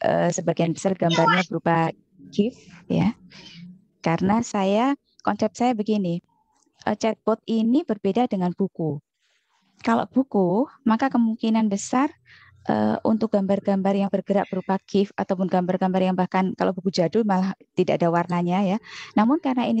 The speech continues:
chatbot, maka saya merancang atau mendesain dengan kesengajaan bahwa chatbot saya ini seminimalis mungkin saya berikan tulisan.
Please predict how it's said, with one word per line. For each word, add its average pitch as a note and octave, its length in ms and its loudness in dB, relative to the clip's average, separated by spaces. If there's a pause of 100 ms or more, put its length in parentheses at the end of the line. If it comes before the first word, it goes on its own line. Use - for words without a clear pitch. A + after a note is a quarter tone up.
chatbot, F#3+ 480 -2 (160)
maka C#4 320 0 (480)
saya B3 240 0
merancang C#4 640 0
atau A#3+ 160 -2
mendesain A3+ 560 0 (800)
dengan A3 320 2
kesengajaan A3 800 0
bahwa G#3+ 160 2
chatbot G#3 360 -2
saya G#3 320 2
ini G3 440 0 (320)
seminimalis A3+ 1040 0
mungkin G#3+ 480 0
saya G#3 400 0
berikan A3 400 0
tulisan. E3+ 640 -2